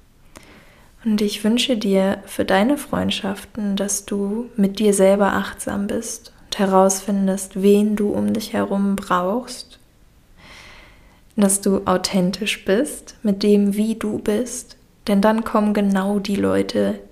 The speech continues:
die interessiert sind an dir und deinem wahren Innern. Und dass du auch ab und zu mal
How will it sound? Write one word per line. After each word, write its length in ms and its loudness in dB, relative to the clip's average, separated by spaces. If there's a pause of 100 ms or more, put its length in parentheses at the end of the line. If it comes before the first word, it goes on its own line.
die 100 -4
interessiert 600 -4
sind 220 -4
an 260 2
dir 280 6
und 160 4
deinem 340 0
wahren 340 -2
Innern. 400 -6 (1500)
Und 200 -2
dass 200 0
du 140 -6
auch 200 -4
ab 200 -6
und 160 -4
zu 200 -4
mal 380 2